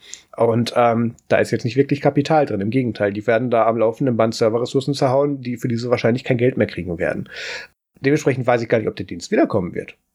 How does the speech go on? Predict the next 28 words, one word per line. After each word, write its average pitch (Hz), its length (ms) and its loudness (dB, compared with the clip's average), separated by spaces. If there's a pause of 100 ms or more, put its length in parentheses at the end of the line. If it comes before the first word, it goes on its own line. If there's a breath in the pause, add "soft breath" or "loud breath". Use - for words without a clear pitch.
(100)
Weil 107 320 2
wir 117 80 2
erinnern 110 240 4
uns 139 160 -4
daran, 160 300 2
Mozilla 123 300 2
hat 120 100 0
Anfang 117 260 -2
diesen 120 220 -2
Jahres, 113 560 2
ähm, 120 960 0 (100)
ich - 140 -10
weiß 117 160 2
leider 110 100 4
nicht 120 120 0
mehr 131 100 6
die 131 40 4
Prozentzahl, 123 440 2
es, - 100 -4
es, - 160 -4
äh, 143 160 2
Prozentzahl, 131 460 2
es - 100 0
war 123 140 2
was 117 140 -2
sehr 107 120 4
viel 104 160 -10
Höheres, 110 400 4